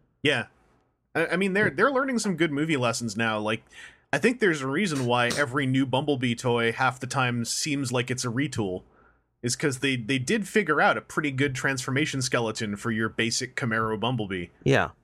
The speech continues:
Speaker 1: Uh,
Speaker 2: But there's, there still seem to evolve that a little bit, though. Like, the, the new one that's coming out in Wave three does look notably better than the last time I saw that Camaro.
Speaker 1: It, it is. It's just, there's, there's also little things like those, those two parts of the rear, uh, wheel wells that always end up on his hips.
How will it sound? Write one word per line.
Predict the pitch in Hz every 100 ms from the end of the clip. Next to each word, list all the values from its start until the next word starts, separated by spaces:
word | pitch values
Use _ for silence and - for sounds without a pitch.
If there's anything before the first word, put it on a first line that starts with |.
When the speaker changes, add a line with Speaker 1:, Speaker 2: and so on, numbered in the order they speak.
| -
Speaker 1:
Uh, | 120 113 104
Speaker 2:
But | 104 98 143
there's, | 170 -
there | 196
still | 208 - 349
seem | 254 226
to | 160 139
evolve | 120 113 117 110
that | 104 104
a |
little | 113 113
bit, | 110 101 -
though. | 101 98 98
Like, | 107 120
the, |
the | 131 127 139
new | 139 165
one | 151 127
that's | 104 117 110
coming | 135 123
out | 113
in | 110
Wave | 113 110
three | - 107 110 117 107
does | 107 117 101
look | 110 113 - - - -
notably | 110 113 127 127 107 110
better | 90 104 101 95
than | 98
the | 101
last | 101 98 98
time | 117 101
I | 101
saw | 107 101
that | 104 101
Camaro. | 98 101 92 90 - _ -
Speaker 1:
It, | 190
it | 143 277
is. | 320 254 165
It's | 175 175
just, | 180
there's, | 202 170
there's | 190
also | 214 196
little | 196 185
things | - 190 175
like | 160 151
those, | 160 156 131 127
those | 151 135
two | - - 185
parts | - - 175 -
of | 151
the | 147
rear, | 131 139 151 151 147 135 -
uh, | 127 120 117 117
wheel | 113 180 175 131
wells | 117 107 101
that | 117
always | - 120 123 127
end | 123 120
up | 120 120
on | 113
his | 110
hips. | 147 - - -